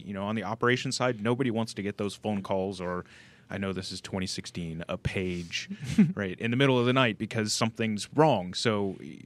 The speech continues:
Speaker 1: you know, from my perspective as somebody who did operations for the better part of fifteen years, I think it's,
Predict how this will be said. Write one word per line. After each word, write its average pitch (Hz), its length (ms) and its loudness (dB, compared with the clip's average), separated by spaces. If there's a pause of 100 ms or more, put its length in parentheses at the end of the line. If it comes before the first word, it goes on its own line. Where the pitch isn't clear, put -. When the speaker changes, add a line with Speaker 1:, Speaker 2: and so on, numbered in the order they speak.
(140)
Speaker 1:
you 113 120 -6
know, 101 100 -4
from 120 160 0
my 127 240 6
perspective 131 680 2
as 101 120 0
somebody 113 320 2
who 110 100 -4
did 107 160 0
operations 104 580 0
for - 140 -6
the 98 60 -4
better 95 220 -2
part 104 200 -4
of 90 60 -8
fifteen 107 400 0
years, 127 440 4 (140)
I 107 140 0
think 117 260 -6
it's, - 300 -6